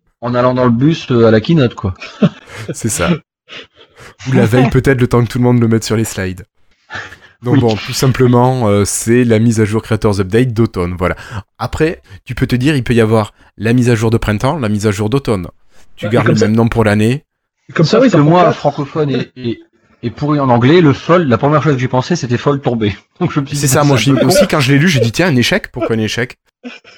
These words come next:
Speaker 2: Et j'ai exactement la même réaction que toi. Et bon, j'ai eu besoin de quelques secondes pour dire, ah non, non, non, c'est l'automne, attention.
Speaker 3: Et comment ils vont l'appeler en français, tiens ? C'est, c'est bizarre. Mise à jour d'automne,
Speaker 2: Bah.
Speaker 3: ça va faire étrange.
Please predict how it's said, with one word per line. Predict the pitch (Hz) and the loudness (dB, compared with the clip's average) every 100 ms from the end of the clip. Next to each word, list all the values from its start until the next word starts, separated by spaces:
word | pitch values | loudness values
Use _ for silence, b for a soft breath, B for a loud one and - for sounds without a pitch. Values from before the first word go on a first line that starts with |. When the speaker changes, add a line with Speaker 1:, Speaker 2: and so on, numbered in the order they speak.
| 339 _ B B _ _ _ - | -20 _ B B _ _ _ -12
Speaker 2:
Et | 101 95 90 90 92 110 | -6 -6 -6 -6 -6 -2
j'ai | 117 123 123 | 0 2 0
exactement | 110 147 - 139 | 0 -2 0 2
la | 135 | 2
même | 123 123 | 2 2
réaction | 113 113 - 120 | 0 -4 -4 -4
que | 117 | -6
toi. | - 95 95 | -6 -8 -6
Et | 90 85 | -8 -8
bon, | 95 110 | -8 -8
j'ai | 98 | -4
eu | 107 117 | 0 0
besoin | 117 123 | 2 2
de | 139 | 2
quelques | 120 135 123 123 | 2 -2 -2 -2
secondes | 143 143 | -2 -2
pour | 120 | -2
dire, | 95 | -2
ah | |
non, | 117 117 101 | -4 -4 -6
non, | 117 | -4
non, | 120 113 | -2 -4
c'est | - | -6
l'automne, | 110 104 101 98 | -10 -10 -14 -14
attention. | 92 104 - 85 _ _ _ | -14 -16 -16 -18 _ _ _
Speaker 3:
Et | 139 | -8
comment | 247 | -6
ils | 262 | -4
vont | |
l'appeler | 175 156 | -4 -4
en | 185 | -6
français, | 180 165 185 | -8 -10 -12
tiens ? | 190 208 _ _ _ _ _ _ 135 | -14 -16 _ _ _ _ _ _ -20
C'est, | 139 - | -20 -18
c'est | |
bizarre. | 131 135 165 _ | -18 -16 -18 _
Mise | 147 | -8
à | 143 | -4
jour | 147 | -2
d'automne, | 143 139 214 | -2 -2 -6
Speaker 2:
Bah. | - | -8
Speaker 3:
ça | - | -18
va | 135 | -18
faire | 135 | -16
étrange. | 131 151 165 | -12 -8 -8